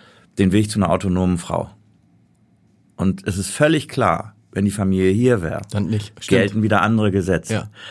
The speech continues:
Speaker 1: Auf der anderen Seite gibt es Familien. Ja, ich hab zum Beispiel einen, einen jungen Mann, der hat Geschwisterkinder dort.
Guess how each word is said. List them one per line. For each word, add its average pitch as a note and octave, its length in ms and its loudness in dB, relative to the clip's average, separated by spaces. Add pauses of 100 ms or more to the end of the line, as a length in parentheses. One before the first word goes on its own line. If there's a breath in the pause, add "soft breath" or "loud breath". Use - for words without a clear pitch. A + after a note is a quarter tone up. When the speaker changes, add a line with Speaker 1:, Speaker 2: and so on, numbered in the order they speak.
(180 loud breath)
Speaker 1:
Auf G2+ 140 -4
der G2 140 2
anderen C3 280 2
Seite A#2+ 260 2
gibt D3+ 260 -2
es C#3+ 100 -2
Familien. G2 400 2
Ja, F#2+ 100 2
ich A#2 120 -2
hab A#2+ 100 -4
zum A#2 140 -2
Beispiel G#2 320 2
einen, G2+ 340 0 (340 loud breath)
einen G#2+ 200 2
jungen G#2+ 200 4
Mann, G#2+ 180 4
der G#2 100 2
hat G2+ 80 -2
Geschwisterkinder A2 760 -2
dort. - 380 -8